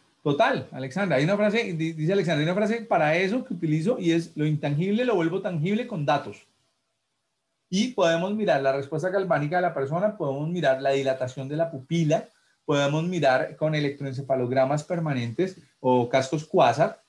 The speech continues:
que son cascos de publicidad de, de neuromarketing. Entonces, poner un casco cuásar a una persona y saber si realmente está activando zonas de, de, de placer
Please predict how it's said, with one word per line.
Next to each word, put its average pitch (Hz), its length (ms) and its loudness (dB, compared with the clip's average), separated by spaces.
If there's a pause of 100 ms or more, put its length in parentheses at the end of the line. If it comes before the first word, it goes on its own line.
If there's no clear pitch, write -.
que 127 60 -10
son 123 160 -6
cascos 143 320 0
de 170 60 0
publicidad 123 600 0
de, 131 180 -6
de 117 160 -6
neuromarketing. 113 800 -4 (220)
Entonces, 139 220 -8
poner 165 160 4
un 151 60 2
casco 185 300 2
cuásar 185 240 4
a 185 40 0
una 190 120 -2
persona 170 320 2
y 175 60 -2
saber 127 220 0
si 151 100 -4
realmente 156 800 -2 (160)
está 139 180 -2
activando 165 500 2
zonas 170 380 2
de, 170 220 -4
de, 127 180 -2
de 123 140 -4
placer 156 580 0